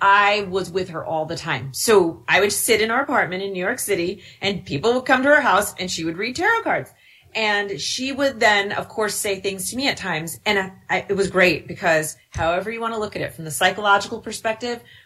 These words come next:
my brain was imprinted at an early age, like, "You are here to do great things. You are gonna speak to loud audiences. You are going to," um, she said, like, "I see clapping hands all the time for you." Like, so I just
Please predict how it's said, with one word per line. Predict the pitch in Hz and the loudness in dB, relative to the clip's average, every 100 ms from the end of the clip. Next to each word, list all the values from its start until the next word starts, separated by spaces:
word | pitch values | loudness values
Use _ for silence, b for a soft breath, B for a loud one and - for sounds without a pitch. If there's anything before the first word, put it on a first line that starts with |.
| - | 0
my | 202 | 2
brain | 254 285 294 285 285 | 4 4 4 2 2
was | 240 - | 2 0
imprinted | 220 240 233 220 202 | -4 -6 -6 -6 -4
at | 202 | -4
an | 180 | -4
early | - 180 185 | 0 0 0
age, | 185 165 156 | 0 0 -2
like, | 156 185 | -4 0
"You | 180 | 0
are | |
here | 180 185 170 | 0 -2 -6
to | |
do | 160 160 | -6 -4
great | 160 156 - | 0 -2 0
things. | 165 156 156 156 - b b | -2 -2 -6 -8 -10 b b
You | 165 185 | -4 4
are | 185 | 4
gonna | 180 170 | 4 -4
speak | - 170 - | -6 -10 -8
to | 170 | -8
loud | 165 160 165 | -2 0 0
audiences. | 151 151 156 151 156 156 147 b b | 0 -2 -2 -8 -8 -8 -10 b b
You | - 151 190 202 196 208 - | -14 -8 -4 -4 -4 -10 -4
are | 165 170 | 0 0
going | 151 160 160 - - | 0 -6 -6 -6 -4
to," | 180 160 151 151 151 b b | -2 -2 -4 -8 -10 b b
um, | 170 165 | -4 -2
she | - 233 | -2 -2
said, | 214 214 - | 2 2 2
like, | 202 196 190 - | 0 2 0 2
"I | 196 | 0
see | 196 220 | 0 -4
clapping | - 180 180 175 | -2 -2 -2 -6
hands | 180 170 | -4 -4
all | 175 147 | -2 -4
the | 175 | -6
time | - 202 196 | -2 0 0
for | 202 208 | -2 -2
you." | 185 185 | 0 2
Like, | 180 165 - B B B B | 4 2 0 B B B B
so | - 311 285 - | 0 2 2 0
I | 214 311 | 2 2
just | 403 466 - | 2 -2 -6